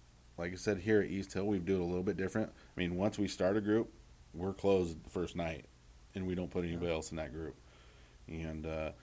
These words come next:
Speaker 1: a lot of churches will have an open group format where the guys come in, men and women, and they come in. They're not on the same lesson. They don't always share every week.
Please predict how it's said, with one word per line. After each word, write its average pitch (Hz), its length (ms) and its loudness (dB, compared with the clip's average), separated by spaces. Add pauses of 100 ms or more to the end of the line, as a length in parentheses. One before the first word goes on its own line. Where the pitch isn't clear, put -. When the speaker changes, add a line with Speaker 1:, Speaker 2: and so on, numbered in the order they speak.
(600)
Speaker 1:
a 82 40 -2
lot 95 340 4
of 87 80 0
churches 87 320 -4
will 80 140 -2
have 85 180 -2
an 82 100 -6
open 82 320 -4
group 98 240 -2
format 78 560 -4 (460)
where 82 180 -2
the 80 80 -6
guys 85 360 -2
come 85 200 -4
in, 82 320 -4
men 87 180 0
and 92 320 0
women, 82 500 -4
and 82 120 -6
they 82 80 -4
come 82 240 -4
in. 82 280 -4 (600)
They're 85 180 -4
not 90 220 0
on 95 140 2
the 90 80 -2
same 90 500 -4 (320)
lesson. 80 520 -6 (440)
They 85 140 0
don't 90 220 0
always 87 280 0
share 90 380 -2
every 85 320 -2
week. 82 400 -4